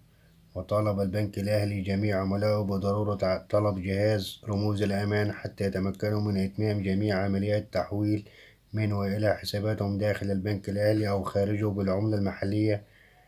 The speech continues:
وذلك عن طريق إدخال رقم الهاتف المحمول المطابق للرقم المسجل لدي البنك، وأيضًا الرقم القومي الخاص.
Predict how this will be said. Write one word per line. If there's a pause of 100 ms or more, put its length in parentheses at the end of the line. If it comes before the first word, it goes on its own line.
(240)
وذلك
عن
طريق
إدخال (100)
رقم
الهاتف
المحمول
المطابق
للرقم
المسجل
لدي
البنك،
وأيضًا
الرقم
القومي
الخاص.